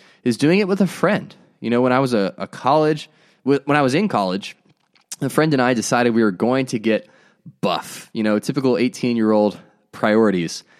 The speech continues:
And we were gonna do that by going to the gym as soon as it opened, which was five thirty in the morning. And there were days I didn't wanna wake up, but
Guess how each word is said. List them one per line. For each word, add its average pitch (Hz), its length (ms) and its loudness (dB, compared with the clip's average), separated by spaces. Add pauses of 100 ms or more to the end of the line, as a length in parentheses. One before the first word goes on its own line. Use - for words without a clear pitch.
(220)
And 101 120 -4
we 113 60 0
were 120 60 2
gonna 123 120 0
do 190 200 0
that 135 240 2
by 110 80 2
going 139 240 0
to 147 60 0
the 131 60 2
gym 120 420 -2
as 95 160 -8
soon 175 540 0
as 170 140 4
it 156 120 0 (180)
opened, - 500 0
which 107 200 -4
was 104 320 -2
five 131 500 0
thirty 101 540 0 (540)
in 117 120 -2
the 123 80 2
morning. 110 400 0 (340)
And 127 160 -2
there 180 100 4
were 240 100 2
days 170 440 0 (200)
I 120 200 0
didn't 196 280 0
wanna 220 200 4
wake 117 260 2
up, 82 240 -4 (240)
but 143 380 -2